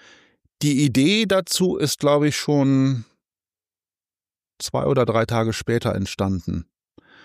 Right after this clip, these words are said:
Ähm, wir sind bei uns im Dorf relativ verschont geblieben, sind aber dann auch am nächsten Tag, ähm, äh, unterwegs gewesen, haben versucht, äh, das Nachbardorf zu erreichen und das war schon nicht möglich, weil überall Autos, äh,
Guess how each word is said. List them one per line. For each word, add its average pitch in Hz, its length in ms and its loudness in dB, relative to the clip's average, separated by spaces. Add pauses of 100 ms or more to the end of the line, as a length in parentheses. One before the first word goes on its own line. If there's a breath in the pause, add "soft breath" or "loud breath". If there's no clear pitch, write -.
(520 soft breath)
Ähm, 110 640 0 (340)
wir 131 280 0
sind 165 180 2 (140)
bei 127 80 2
uns 139 220 0
im 143 120 2
Dorf 131 400 0
relativ 139 360 0
verschont 147 460 0
geblieben, 107 540 0
sind 131 220 0
aber 120 200 0
dann 110 200 2
auch 117 180 -2
am 113 140 2
nächsten 113 340 0
Tag, 110 480 -2
ähm, 113 480 2 (880 loud breath)
äh, - 300 -6 (100)
unterwegs 120 460 0
gewesen, 143 320 2
haben 123 360 0
versucht, 123 500 -2
äh, 110 100 -2
das 113 140 -2
Nachbardorf 139 440 0
zu - 140 -2
erreichen 113 340 0
und 113 80 0
das 107 140 -4
war 113 80 2
schon 123 140 -2
nicht 107 160 -2
möglich, 117 360 0
weil 107 140 2
überall 110 240 2
Autos, 120 540 0
äh, 113 300 0